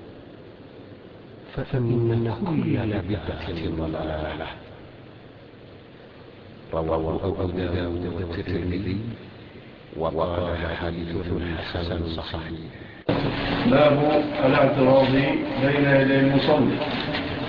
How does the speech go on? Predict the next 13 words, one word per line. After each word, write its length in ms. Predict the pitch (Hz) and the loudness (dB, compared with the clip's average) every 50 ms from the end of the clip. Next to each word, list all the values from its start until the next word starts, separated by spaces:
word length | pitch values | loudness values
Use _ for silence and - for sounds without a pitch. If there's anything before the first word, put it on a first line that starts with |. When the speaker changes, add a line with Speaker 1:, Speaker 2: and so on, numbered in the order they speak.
| - - - - - - - - - - - - - - - - - - - - - | -4 -2 0 0 0 -2 -2 -4 -6 -6 -6 -6 -6 -6 -8 -8 -6 -6 -4 0 4
Speaker 2:
تعترض 540 | 120 113 110 - - 139 139 143 135 127 135 139 135 135 - - - - - - - - - - - - - - - - - - - - - | 4 4 6 6 6 6 6 6 6 6 6 6 6 6 4 2 0 -2 -4 -4 -4 -6 -6 -6 -6 -6 -6 -6 -6 -6 -6 -6 -6 0 4
المرأة، 580 | 135 131 131 135 135 139 131 - 135 127 127 123 - - - - - - - - - - - - - - - - - 147 110 - - | 6 8 8 8 8 6 6 4 2 2 2 0 -2 -4 -4 -6 -8 -8 -8 -8 -8 -10 -10 -10 -10 -10 -10 -8 -8 -8 -6 -2 2
يعترض 540 | 131 127 127 127 - 139 139 139 135 131 120 120 - - - 131 147 | 4 6 6 6 6 6 6 6 6 6 4 4 0 -2 0 2 4
الرجل 480 | 147 135 131 135 135 131 135 131 127 120 - - - - - - - - - - - - - - - - - - - - | 4 6 6 6 6 6 6 6 4 4 4 2 0 -2 -2 -4 -6 -6 -6 -8 -8 -8 -8 -8 -8 -8 -8 -8 -4 2
أمام 260 | 120 131 143 156 156 147 135 127 - 143 | 4 6 8 8 6 6 4 2 2 2
المصلي، 440 | 135 131 - - 127 123 117 - - - - - - - - - - - - - - - - - - - - - | 2 2 2 4 2 4 4 2 0 -2 -4 -4 -6 -6 -6 -6 -8 -6 -4 -4 -4 -4 -6 -8 -8 -6 -2 2
فهل 180 | 135 135 139 | 4 4 4
هذا 540 | 143 139 160 160 147 123 123 120 117 117 120 123 | 4 4 4 4 4 4 4 2 2 2 2 2
مؤثر 500 | 135 151 156 - - - 127 123 123 120 123 | 4 2 2 2 2 2 4 4 6 4 4
في 120 | 135 139 127 | 4 2 2
صلاته؟ 640 | - 139 135 139 131 120 - 131 120 131 139 147 - - - - - - - - - - - - - - - - - - - - - - - - - - - - - - - - - - - - - - - - - - - - - - - | 4 4 4 4 4 4 4 2 4 4 4 2 0 -2 -6 -8 -8 -8 -8 -10 -10 -8 -8 -8 -6 -4 -4 -2 -2 -2 -2 -2 -4 -4 -6 -8 -8 -8 -8 -8 -8 -6 -6 -6 -6 -6 -8 -8 -6 -6 -6 -6 -6 -6 -6 -6 -2 2 4
قال: 220 | 147 151 151 147 147 | 6 6 6 6 4
"حدثنا 560 | 123 127 - - 156 165 160 151 151 151 147 | 4 2 4 4 4 4 4 4 4 4 4